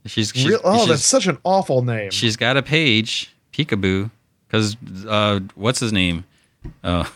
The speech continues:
Speaker 1: <laughs> Cisco probably named her.
Speaker 2: No, no, no. Cisco didn't name her. Um,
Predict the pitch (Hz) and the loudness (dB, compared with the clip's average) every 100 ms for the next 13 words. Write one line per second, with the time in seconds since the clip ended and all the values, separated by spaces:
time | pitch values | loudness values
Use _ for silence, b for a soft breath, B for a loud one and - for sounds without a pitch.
0 | B _ - - 131 - 95 87 - 110 | B _ -6 0 0 2 2 0 0 2
1 | 92 92 85 82 78 _ _ _ _ _ | 2 0 -2 -8 -12 _ _ _ _ _
2 | _ _ _ _ _ _ 139 190 190 190 | _ _ _ _ _ _ 2 4 4 4
3 | 180 165 185 190 156 156 156 135 123 123 | 4 2 0 0 0 -2 0 2 2 2
4 | 117 127 120 113 110 | 4 4 2 0 -4